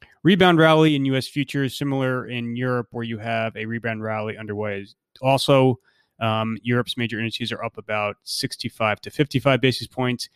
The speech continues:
Asia finished lower across the board, um, following the sloppy U S close, uh, yesterday.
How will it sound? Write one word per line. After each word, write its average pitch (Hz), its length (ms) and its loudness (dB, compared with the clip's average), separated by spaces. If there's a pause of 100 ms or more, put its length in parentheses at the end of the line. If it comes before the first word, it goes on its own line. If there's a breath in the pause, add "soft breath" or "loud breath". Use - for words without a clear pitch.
(220 soft breath)
Asia 147 380 4
finished 151 420 0
lower 131 300 2
across 123 340 -4
the 117 60 -14
board, 117 480 -4 (460)
um, 113 300 -2
following 117 680 0
the 107 300 -6
sloppy - 600 -4
U 117 200 0
S 131 160 -2
close, 107 800 -2
uh, 107 220 -2
yesterday. 101 580 -6